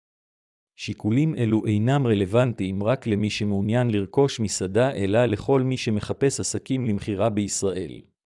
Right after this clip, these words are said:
רבדים משפטיים בהליך הרכישה. לאחר שבחרתם את המסעדה אותה אתם מעוניינים לרכוש, תם השלב הטרום משפטי ומתחילים השלבים המשפטיים.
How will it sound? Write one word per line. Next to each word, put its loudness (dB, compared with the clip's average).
רבדים 0
משפטיים -2
בהליך 0
הרכישה. -4
לאחר 0
שבחרתם 0
את -4
המסעדה 0
אותה 2
אתם 0
מעוניינים 0
לרכוש, -2
תם 0
השלב 0
הטרום 0
משפטי -2
ומתחילים -2
השלבים 0
המשפטיים. -4